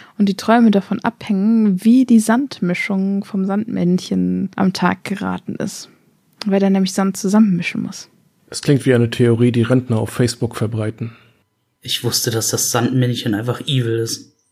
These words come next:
Speaker 2: Ja, dass es so Medien gibt, die sich jetzt nicht aus Träumen inspirieren lassen haben, sondern wird sich wirklich explizit mit Träumen beschäftigen, ist ja auch aufgrund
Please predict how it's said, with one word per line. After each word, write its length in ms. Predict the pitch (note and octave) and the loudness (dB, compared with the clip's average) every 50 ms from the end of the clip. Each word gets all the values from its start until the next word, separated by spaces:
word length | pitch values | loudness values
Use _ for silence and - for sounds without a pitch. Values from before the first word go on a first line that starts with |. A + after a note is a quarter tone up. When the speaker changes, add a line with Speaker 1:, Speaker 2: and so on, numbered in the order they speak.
| _ _ _ _ _ _ _ _ _ _ _ _ _ _ _ - | _ _ _ _ _ _ _ _ _ _ _ _ _ _ _ -10
Speaker 2:
Ja, 180 | - - A#2 | -4 0 0
dass 180 | A#2 C3 B2 A2+ | 2 2 2 0
es 100 | A#2+ - | 0 0
so 100 | - C3+ | 2 2
Medien 420 | B2 B2 A#2+ C3 C3+ D3+ D3+ C#3 | 4 4 4 4 6 6 6 6
gibt, 220 | B2 B2 B2+ - - | 4 2 0 0 0
die 60 | B2 | 0
sich 160 | A#2 B2 A2 | 2 2 2
jetzt 200 | C3+ B2 - - | 2 0 0 0
nicht 380 | C3 B2+ A#2+ - - - - - | -2 -2 -2 -2 -6 -12 -8 -4
aus 240 | C3+ A#2 A2 - - | -4 -4 -4 -4 -6
Träumen 340 | - - C3+ B2+ C3 B2+ | -4 0 0 0 2 0
inspirieren 460 | - - G#2+ - - A2+ G#2+ A#2+ C3+ D3+ | -2 -4 -6 -4 -4 -2 2 2 2 2
lassen 180 | D3+ - - D3 | 2 2 2 2
haben, 120 | C#3+ C3+ | 2 4
sondern 240 | B2 C3 B2+ B2 A#2 | 4 2 2 2 2
wird 140 | B2+ - - | 0 -2 -4
sich 180 | - A2+ - | -6 -4 -2
wirklich 300 | B2+ A#2 A#2+ A#2 - - | -2 -2 -2 -4 -6 -4
explizit 600 | - B2 - - - - A#2+ A2+ - - C#3+ - | -4 -4 -6 -6 -4 -4 -4 -2 0 -2 -2 2
mit 140 | - C3 A#2 | 2 0 0
Träumen 340 | - - C3+ B2 B2 B2 A#2+ | 2 2 4 4 4 4 2
beschäftigen, 680 | A2+ A2+ - - B2 A#2 - - - C#3+ C3+ C#3+ C#3 C3+ | 0 -2 -2 -2 -4 -4 -4 -4 -4 -2 -2 -2 -4 -4
ist 140 | C3 A2+ - | -4 -4 -4
ja 100 | A#2+ A#2+ | -2 -2
auch 320 | A#2+ A#2+ A2+ - - - _ _ - | -2 -2 -2 -4 -14 -20 _ _ -6
aufgrund 640 | - A2+ - - A#2 A#2+ A#2 A2+ A#2 - - - | -6 -6 -4 -2 0 2 2 2 0 -2 -12 -16